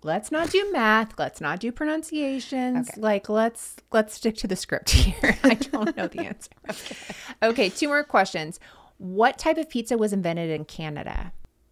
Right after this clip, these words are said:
Speaker 2: What kind of pizza?
Speaker 1: Mm-hmm. Like toppings, that sort of thing. Combination. People get real hot over it.
Speaker 2: I don't know.
Speaker 1: Pineapple pizza.
Speaker 2: Oh, that was a Canadian thing?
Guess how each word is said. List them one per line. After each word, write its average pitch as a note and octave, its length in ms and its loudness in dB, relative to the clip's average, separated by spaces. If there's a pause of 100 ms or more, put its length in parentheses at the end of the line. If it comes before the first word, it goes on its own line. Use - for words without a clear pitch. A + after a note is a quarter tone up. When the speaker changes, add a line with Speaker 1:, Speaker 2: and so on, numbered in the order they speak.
(460)
Speaker 2:
What - 120 -20
kind D#3 220 -10
of C#3 140 -16
pizza? A3 640 -12 (380)
Speaker 1:
Mm-hmm. F3+ 300 -4 (200)
Like E3+ 200 -4
toppings, D3+ 840 -8
that - 200 -8
sort - 160 -14
of - 60 -18
thing. - 220 -14
Combination. E3+ 1120 -8 (1900)
People E3+ 220 -4
get F3 120 -4
real E3+ 100 -2
hot D#3 260 -4
over D#3+ 280 -2
it. D#3+ 220 -6 (360)
Speaker 2:
I C#3+ 140 -14
don't D#3+ 200 -14
know. D3 380 -14 (1000)
Speaker 1:
Pineapple D#3+ 420 -6
pizza. D#3+ 480 -14 (540)
Speaker 2:
Oh, D#3 280 -14
that C#3+ 180 -16
was D#3 140 -16
a D3 60 -16
Canadian C#3 560 -14
thing? F#3 420 -16